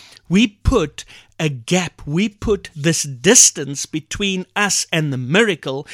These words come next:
And God is saying there is no distance, you see? There is no distance, but we're the ones that create a distance that never existed before. Check this out.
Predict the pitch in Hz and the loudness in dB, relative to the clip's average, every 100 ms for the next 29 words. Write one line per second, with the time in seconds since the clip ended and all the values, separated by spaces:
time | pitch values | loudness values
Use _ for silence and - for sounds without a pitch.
0 | - - 156 135 143 185 175 147 180 175 | -14 -2 0 0 -2 -2 -2 -2 -2 -2
1 | 165 175 _ 294 349 - 170 135 127 117 | -2 -2 _ 0 2 2 0 -2 -2 -4
2 | 107 - 90 - - - - - _ _ | -4 -6 -10 -14 -14 -14 -14 -18 _ _
3 | _ - 117 139 165 202 _ _ - - | _ -10 -8 -8 -10 -12 _ _ -20 -8
4 | - 240 254 _ - 339 339 - 190 165 | 0 2 2 _ -2 0 2 2 2 0
5 | 135 135 - 131 113 - - - 175 151 | 0 -2 -4 -8 -12 -14 -16 -4 -2 2
6 | 226 285 202 156 202 170 147 165 - - | 2 4 0 -2 -2 -2 -6 -12 -14 -18
7 | - 143 175 - - - 170 160 247 311 | -8 -2 0 -2 -6 0 0 0 -4 -6
8 | - 202 190 139 285 - 226 208 - 208 | -8 -4 -2 0 2 2 0 -8 -6 -8
9 | 196 226 339 330 294 240 196 330 - 302 | -4 -2 -2 -2 -8 -4 -2 0 -2 -6
10 | 294 277 370 403 - _ - - - _ | -8 -6 -4 -4 -6 _ -20 -20 -20 _
11 | 170 247 - 175 - - | -2 -2 -2 -4 -6 -10